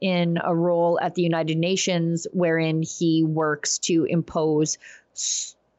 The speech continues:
environmental social credit scores on, uh, energy projects, wherein the energy projects may not qualify for finance,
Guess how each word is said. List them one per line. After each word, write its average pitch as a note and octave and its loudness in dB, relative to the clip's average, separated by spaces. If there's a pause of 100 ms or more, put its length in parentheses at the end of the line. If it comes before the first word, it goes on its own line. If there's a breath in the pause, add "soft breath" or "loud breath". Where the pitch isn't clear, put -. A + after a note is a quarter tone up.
(140)
environmental G3 0
social F3+ -2
credit F3 -4 (720 soft breath)
scores F3 0 (160)
on, E3 0 (840)
uh, - -8 (140)
energy A3+ 0
projects, E3 -4 (380)
wherein F3+ 2
the E3+ 2
energy F3 2
projects E3+ -2
may E3+ 0
not D#3+ -2
qualify E3 -2
for D3+ -2
finance, F3 -6